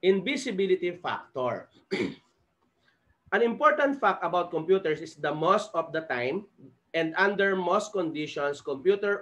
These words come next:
operations are invisible. Moore identifies three kinds of invisibility that can have ethical significance. <clears throat> Number one is invisible abuse. Moore described the, uh, this as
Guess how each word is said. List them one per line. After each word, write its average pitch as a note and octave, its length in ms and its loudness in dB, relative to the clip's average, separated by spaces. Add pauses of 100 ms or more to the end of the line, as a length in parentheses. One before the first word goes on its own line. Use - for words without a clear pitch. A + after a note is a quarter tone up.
operations D#3+ 560 -4
are C#3 240 -4
invisible. A#2+ 800 -6 (480)
Moore F3 320 2
identifies E3 720 -2
three D#3 160 -6
kinds C#3+ 320 -4
of C3+ 160 -6
invisibility C3 880 -6
that C#3+ 160 -6
can C3 160 -4
have D#3+ 400 -2
ethical C3+ 400 -6
significance. A#2+ 720 -4 (640)
<clears throat> - 400 -6
Number F3+ 320 2
one G#3 240 6
is F3 240 -2
invisible D#3 720 -2
abuse. A#2 480 -4 (1120)
Moore A3+ 320 2
described F#3+ 560 0
the, E3 80 4
uh, D#3 320 2
this F#3+ 320 -4
as F3+ 480 -2